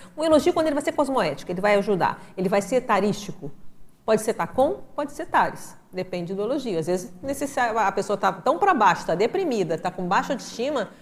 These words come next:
é um elogio, às vezes. Mas o mais importante, isso em todos os lugares que eu li que fala, a importância do elogio ser sincero. Se o elogio não é sincero, ele não tem efeito.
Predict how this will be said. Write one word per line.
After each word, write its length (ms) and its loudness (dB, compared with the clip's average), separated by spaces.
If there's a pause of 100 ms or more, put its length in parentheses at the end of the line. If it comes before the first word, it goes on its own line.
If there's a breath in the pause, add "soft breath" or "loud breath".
(160 loud breath)
é 60 -6
um 80 0
elogio, 440 6
às 120 2
vezes. 400 2 (360 loud breath)
Mas 220 4
o 60 6
mais 220 4
importante, 580 2
isso 160 -6
em 200 -6
todos 320 0
os 40 -8
lugares 420 0
que 80 -4
eu 80 -2
li 120 -4
que 120 -14
fala, 460 -4
a 60 -8
importância 460 -4
do 60 0
elogio 240 0
ser 120 -4
sincero. 560 -8
Se 140 -6
o 20 4
elogio 320 2
não 80 -2
é 60 -4
sincero, 480 -6
ele 80 -6
não 120 -6
tem 160 -8
efeito. 280 -14